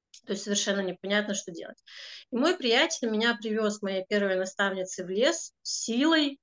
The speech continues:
Я не хотела, не понимала, зачем и что. И я у нее прожила в итоге полгода. Она мне, э, вправляла, скажем так, мозги,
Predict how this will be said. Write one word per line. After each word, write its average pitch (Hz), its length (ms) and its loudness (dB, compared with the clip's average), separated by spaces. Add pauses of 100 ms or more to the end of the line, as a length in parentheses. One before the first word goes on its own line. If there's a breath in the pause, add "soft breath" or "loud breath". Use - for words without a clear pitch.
Я 208 140 -2
не 175 100 -6
хотела, 269 720 2
не 202 120 -2
понимала, 190 460 -2
зачем 180 420 -2
и - 20 -10
что. 302 440 2 (880 loud breath)
И 254 100 -2
я 285 280 4
у 254 60 6
нее 233 260 4
прожила 220 580 4
в 185 120 -2
итоге 208 440 -2
полгода. 180 720 2 (880 loud breath)
Она 220 300 4
мне, 196 680 4 (140)
э, 180 360 -2
вправляла, 214 580 4
скажем 190 360 -2
так, 185 200 -2
мозги, 208 540 2